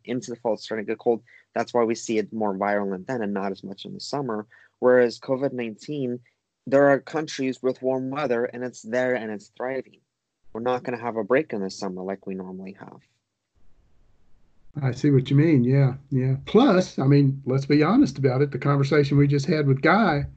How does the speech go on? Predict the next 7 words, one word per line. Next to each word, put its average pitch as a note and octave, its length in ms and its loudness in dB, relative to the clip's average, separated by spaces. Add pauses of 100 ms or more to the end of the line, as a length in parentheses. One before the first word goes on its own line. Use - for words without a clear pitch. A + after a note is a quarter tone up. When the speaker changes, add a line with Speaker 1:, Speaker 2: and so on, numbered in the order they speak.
(180)
Speaker 2:
<laughs> - 400 -6 (640)
it's - 300 0
gonna D3 280 0
be D#3+ 140 2
getting D3 380 4
warmer G3 460 4 (280)
longer F#3+ 640 2